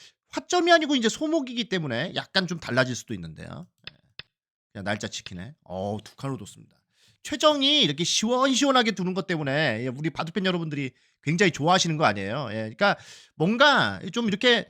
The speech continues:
좀 많이 벌리고 간격을 넓게 하고 이래야지 뭐 전투가 일어날 가능성이 좀 높죠. 그러니까 여기서 이거 붙이고 이제 젖히는 게 보통 많이 두는 수인데 이거 두면 이제 이거는 이제 부분전이 되는 거죠. <laughs>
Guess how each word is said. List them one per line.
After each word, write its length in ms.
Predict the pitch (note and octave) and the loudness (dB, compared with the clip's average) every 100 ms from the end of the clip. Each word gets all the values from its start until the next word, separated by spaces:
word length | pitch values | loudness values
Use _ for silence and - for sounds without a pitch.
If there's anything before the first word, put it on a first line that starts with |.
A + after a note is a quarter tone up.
| _ _ | _ _
좀 140 | A#3+ | 0
많이 340 | D3+ - B3 D#4 | 0 4 4 4
벌리고 400 | G3 F3 E3 G3 | 4 4 2 0
간격을 460 | - F3 B3 C4 | 2 2 4 4
넓게 340 | - G3+ G#3 C4 | 2 -4 0 2
하고 220 | A#3+ A3+ | 2 2
이래야지 500 | D#3 D#3+ D#3+ D#3+ F3+ | 2 2 0 0 -2
뭐 140 | D3+ | -2
전투가 380 | D3 D#3+ F3+ G#3+ | -2 -2 0 0
일어날 280 | F#3 F#3 F3+ | 2 0 -2
가능성이 400 | - B2+ B2+ D3+ | -4 -8 -8 -8
좀 120 | D#3 | -8
높죠. 340 | G2 - - F2 _ _ | -10 -14 -18 -20 _ _
그러니까 240 | C#3 C3+ C#3 | -8 -4 -4
여기서 340 | F3 G#3 E3+ - _ _ | -2 -2 -2 -6 _ _
이거 240 | E3 A3+ | 0 2
붙이고 360 | C4 F#3 - A#3 | 2 0 -2 -4
이제 140 | G#3+ | -2
젖히는 400 | A3 F#3+ - B3+ | -2 -2 -2 -2
게 120 | A#3+ A#3+ | 0 0
보통 380 | G3+ - A#3 A3 | -2 -4 -4 -2
많이 240 | - B3 | 0 0
두는 180 | A#3 A3+ | 0 0
수인데 400 | A#3 A#3 A#3+ A#2+ | -4 0 2 2
이거 200 | F#3+ B3 | 2 0
두면 220 | A#3+ A#3+ | 0 -2
이제 280 | G#3 G3 F#3 - - _ _ _ - | 0 -2 -2 -8 -20 _ _ _ -12
이거는 360 | G#3+ C4 A#3 | -4 -2 -2
이제 280 | F#3 F#3+ E3+ | 0 0 0
부분전이 440 | - F#3 C4 B3+ A#3 | -2 0 4 4 4
되는 220 | E3 G#2+ | -4 -6
거죠. 200 | F2 - - - | -10 -14 -16 -6
<laughs> 800 | D#3+ - E3 - C#3 - B2+ _ | -6 -4 -6 -6 -12 -12 -20 _